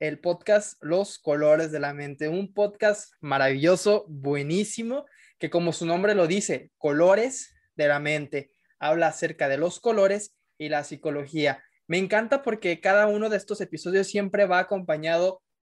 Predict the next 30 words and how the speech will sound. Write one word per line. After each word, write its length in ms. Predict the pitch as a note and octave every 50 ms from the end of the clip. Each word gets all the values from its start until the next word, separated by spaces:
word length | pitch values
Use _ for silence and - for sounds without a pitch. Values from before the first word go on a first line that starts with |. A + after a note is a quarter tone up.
| _ _
con 200 | - D#3+ D#3+ E3
un 180 | F3+ F#3+ G3+ G#3
color 560 | - G3 F3+ D#3+ D#3+ E3+ G3 B3+ - - _ _ _ _ _ _ -
y 120 | F3 D#3
sobre 260 | - - D#3 D3+ D3+
todo 260 | - E3 E3 F#3 F3+ -
con 140 | - D#3+
una 160 | E3 F3 F#3 F#3
bonita 380 | E3 D#3 D#3+ D#3+ D#3+ - G3
reflexión 520 | F#3 E3+ D#3 - D3+ C#3+ - F3 E3+ F3 - -
acerca 560 | D#3 D#3 D3 - - D#3+ D#3+ D#3+ - E3+ D#3
de 100 | D#3 D#3
ese 220 | D3+ - D#3 D3
color. 420 | - D3+ C#3+ C#3+ D3 D3+ D#3 E3 D#3+ -
Y 80 | E3
obviamente 420 | E3+ F#3 F#3+ F#3 F#3+ F#3+ F#3+ G3 G3
los 220 | E3+ D#3 - -
temas 280 | F#3 F3+ F3+ E3+ - -
que 140 | - D#3+
trata, 420 | C#3 D#3 D#3+ E3 E3 - A#3+ B3 - _ _ _ _ _ _
pues 160 | - E3+ D#3+
van 160 | E3+ F#3 G3
un 80 | G#3 G#3
poquito 360 | - G3 F3+ - F#3+ - G#3
acompañados 680 | G3+ - F3+ E3 D#3+ D#3+ D3+ D#3 D#3+ D#3+ E3+ F3 E3+
de 60 | E3+ D#3+
experiencias 420 | - - D3+ D#3 D#3+ D#3+ F3 E3
personales, 760 | - - D3+ D3+ - D#3+ D#3 D#3+ E3 E3 F3 F3 F3+ F3+ - _ _ _ _ _ -
de 160 | F3 F3 F3+
psicología, 1120 | E3+ - D#3+ - - D3+ D3 D3 C#3+ - - F#3 F#3 F#3 F3+ F3+ F3 F3 F3 F3 E3+ E3+